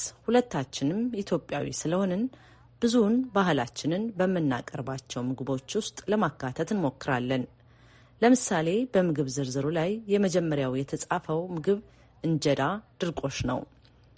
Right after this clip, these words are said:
ከዛ በተጨማሪም የምናዘጋጀው ብስኩት እንኳን የሚሰራው ከጤፍ ነው። ስለዚህ ታሪካችን ዓለም አቀፍ በሆነ መልኩ ለማጋራትና የተለየ እይታ ለመፍጠር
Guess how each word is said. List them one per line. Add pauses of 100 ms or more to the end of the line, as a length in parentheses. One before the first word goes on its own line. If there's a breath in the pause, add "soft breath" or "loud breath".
(220)
ከዛ
በተጨማሪም
የምናዘጋጀው
ብስኩት
እንኳን (420 soft breath)
የሚሰራው
ከጤፍ
ነው። (580 soft breath)
ስለዚህ (100)
ታሪካችን (240)
ዓለም
አቀፍ
በሆነ
መልኩ
ለማጋራትና (600 loud breath)
የተለየ
እይታ (120)
ለመፍጠር